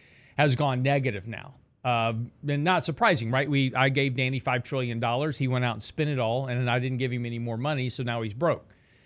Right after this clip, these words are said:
And the problem with Danny being broke now after getting five trillion dollars is that the cost of everything that Danny bought has now gone up, and now he's broke with no cash, and everything costs more, which means he buys less.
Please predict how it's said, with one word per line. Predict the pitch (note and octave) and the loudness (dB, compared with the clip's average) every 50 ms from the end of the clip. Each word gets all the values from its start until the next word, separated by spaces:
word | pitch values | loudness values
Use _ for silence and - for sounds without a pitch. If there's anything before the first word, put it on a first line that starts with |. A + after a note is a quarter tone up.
| _ _ _ _ _ _ - | _ _ _ _ _ _ 0
And | C#3+ C#3 C3+ C3+ C#3 | 2 4 4 4 2
the | C3 | 0
problem | A#2 - E3+ D#3+ D#3+ C#3+ C#3+ C3+ | 0 0 2 2 2 2 0 -2
with | B2+ B2 A#2 | -2 -2 0
Danny | C3+ C#3+ C#3+ C#3+ C#3 | 0 0 0 0 -2
being | A#2+ A2+ B2+ A#2+ A#2 A2 | -2 -2 -4 -4 -4 -2
broke | A2+ D3 E3+ G3 F3+ - | 0 0 0 0 0 -2
now | C#3 C3 B2+ B2+ B2+ | -4 -4 -2 -2 -2
after | A#2+ A#2 - B2+ | -2 -2 -4 -4
getting | A#2+ B2+ A#2 A#2+ A2+ | -2 -2 -2 -2 0
five | C3+ C3 B2 A#2 | 0 0 0 0
trillion | - - C3+ B2 A#2 A2+ G#2+ | -2 -4 -4 -2 -2 -2 0
dollars | A2+ C3+ D#3 D#3+ D3 C3 B2+ B2+ G#2+ | 0 2 2 2 2 2 0 -2 -2
is | B2+ - B2+ C3 B2+ A2 | -4 -4 -2 -2 -2 -2
that | A#2 B2 G#2+ | -2 -4 -4
the | - | -6
cost | B2 - D3 D3 C#3 C3 - | -6 -2 0 0 2 0 -2
of | C3 A2 - | -4 -6 -2
everything | - C#3+ C#3+ D3 C#3 - D3 C#3 C3 | -2 0 0 0 0 -2 0 -2 0
that | A#2+ A2 A2 | -2 -2 -2
Danny | B2 C3 B2+ A#2+ A#2+ A2 | -2 -2 -2 -2 -4 -4
bought | G#2+ B2+ D3+ E3 D#3 C#3+ | 0 0 2 2 2 2
has | A#2+ B2+ A#2 A2+ | 0 -2 -2 -2
now | C3 B2 A#2+ A#2+ | -2 -2 -2 -2
gone | A#2 A#2+ A2+ A2 A#2 C3+ | -2 -2 -2 -2 0 0
up, | E3+ F#3 D#3+ - - | 2 2 0 0 -2
and | B2 | -4
now | C3 C3+ C#3 C3 | -2 -2 -2 -2
he's | B2 G#2+ G#2 | -4 -4 -4
broke | A2 D3+ D#3 D#3+ E3 - | -2 0 0 0 0 -2
with | C#3+ A#2+ | -4 -6
no | A2+ B2 A#2+ | -4 -4 -6
cash, | - - D#3 D#3 D#3 D3+ C#3+ - | -4 0 0 2 2 2 0 0
and | C3+ B2+ | -2 -4
everything | B2 A#2+ - B2+ A#2 | -4 -4 -4 -4 -6
costs | A2 - - E3 E3+ F3 D#3+ - - | -6 -4 -4 -4 -2 -2 -4 -4 -4
more, | D3 B2+ A#2+ A2 G#2 - - - - - - _ - | -2 -2 -2 -2 -4 -6 -10 -20 -20 -20 -14 _ -4
which | C#3+ D3+ - - | -2 -2 0 0
means | D3+ C#3 B2+ - | 0 0 0 0
he | D#3 | 0
buys | C#3 B2 C3+ C3 B2 B2 A2 - | 2 2 4 4 4 2 0 -2
less. | C#3 C#3 E3 F3+ D3 G#2 F2+ - - - | -2 0 2 2 2 2 0 -4 -8 -10